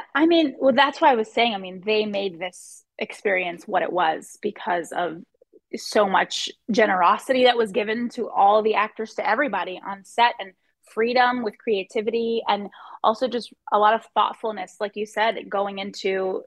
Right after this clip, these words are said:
explaining, "Okay, this is where we are in the story now. This is what's happening around us. This is how we're feeling."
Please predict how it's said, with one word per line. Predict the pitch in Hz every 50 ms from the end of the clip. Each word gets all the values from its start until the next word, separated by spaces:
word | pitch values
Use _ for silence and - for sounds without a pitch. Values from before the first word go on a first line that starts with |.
| _ -
explaining, | - 202 - - - - 208 202 202 202 196 190 190 202
"Okay, | - - - 220 208
this | 196 190 185 - 208
is | 196 208
where | 208 208 220
we | 220 220
are | 214 214
in | 220 214
the | 208 208
story | - - 214 202 202 208 208
now. | 196 190 180 170 165 175 -
This | - 180 - -
is | 190 185 -
what's | 185 185 180 - - -
happening | 196 196 196 - 185 190 185
around | 175 180 180 175 180 196 196 180
us. | 165 170 - - -
This | 185 - -
is | 180 180 - -
how | 185 180 185
we're | 185 180 185
feeling." | - - 190 190 190 180 175 175 170